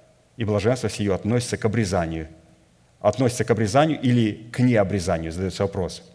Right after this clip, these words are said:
Мы говорим, что Аврааму вера вменилась в праведность. Когда вменилась? По обрезании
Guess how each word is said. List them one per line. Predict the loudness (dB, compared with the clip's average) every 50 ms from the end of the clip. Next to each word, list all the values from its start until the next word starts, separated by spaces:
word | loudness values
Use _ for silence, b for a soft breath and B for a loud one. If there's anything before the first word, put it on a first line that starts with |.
| -20 B B B B B B B
Мы | B 4 4 4
говорим, | 6 4 4 4 2 0
что | 0 -2 -4 -2 -2
Аврааму | -2 0 2 4 4 4 4 2 -2 -6 -8 -12 -20 -20 -20 -20 _ _ _ _ _ _ -8
вера | -2 2 4 4 4 4
вменилась | 4 2 2 2 0 0 -2
в | -4 -2
праведность. | 2 4 4 4 4 0 -8 -10 -14 -8 -2
Когда | -2 -2 0 2 2 2
вменилась? | 2 2 0 0 0 -2 -4 -8 -12 -18 -20 -12 -4
По | 0 0 2 2
обрезании | 2 0 0 0 0 2 0 2 2 0 -2 -2